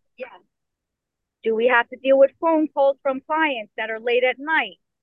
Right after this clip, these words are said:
Yes. Do we have to deal with accidents that happen three o'clock in the morning? Yes.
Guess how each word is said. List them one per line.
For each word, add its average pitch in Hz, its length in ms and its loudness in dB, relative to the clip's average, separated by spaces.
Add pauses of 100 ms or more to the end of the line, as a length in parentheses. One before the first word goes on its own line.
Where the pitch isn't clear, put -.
Yes. 196 200 -4 (640)
Do 202 80 -20
we 214 80 -10
have 247 280 -2
to 262 80 -12
deal 277 280 0
with 269 180 4
accidents 359 720 -4
that 240 200 -4
happen 226 500 -6 (200)
three 208 160 4
o'clock 277 340 2
in 311 80 -2
the 320 80 0
morning? 330 520 -2 (260)
Yes. 294 260 -2